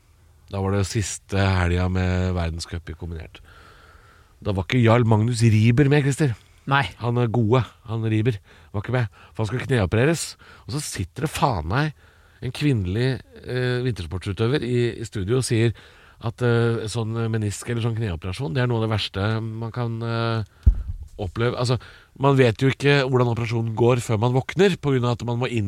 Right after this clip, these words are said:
Speaker 1: i kneet og leite. Og da sa hun det, at en sånn meniskoperasjon, det er noe av det verste et menneske kan oppleve.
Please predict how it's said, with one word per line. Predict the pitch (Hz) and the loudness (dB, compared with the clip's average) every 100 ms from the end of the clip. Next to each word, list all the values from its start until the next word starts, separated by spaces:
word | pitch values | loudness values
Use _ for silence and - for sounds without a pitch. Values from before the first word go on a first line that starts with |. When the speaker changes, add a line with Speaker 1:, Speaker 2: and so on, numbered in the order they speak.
| 113 | -4
Speaker 1:
i | - | -6
kneet | 101 110 | -6 -4
og | 120 123 | -2 0
leite. | 113 175 202 - _ _ _ _ _ _ _ _ | 0 0 -2 -4 _ _ _ _ _ _ _ _
Og | 131 | -2
da | 160 | -2
sa | - 143 151 | 2 4 6
hun | 151 | 4
det, | 151 170 - - - _ _ _ _ _ _ _ | 4 2 -2 -20 -20 _ _ _ _ _ _ _
at | - 131 | -4 0
en | 143 | 0
sånn | 135 127 127 | 2 0 0
meniskoperasjon, | 120 - 123 120 123 156 139 | -2 -2 -4 -2 -2 0 2
det | 131 | 2
er | |
noe | 139 123 | 4 4
av | 120 | 2
det | 131 | 2
verste | 131 - 110 | 0 -2 -4
et | 117 | -2
menneske | 131 107 85 - 92 | -2 -2 -4 -8 -8
kan | 117 104 | -6 -6
oppleve. | 82 104 113 | -6 -6 -6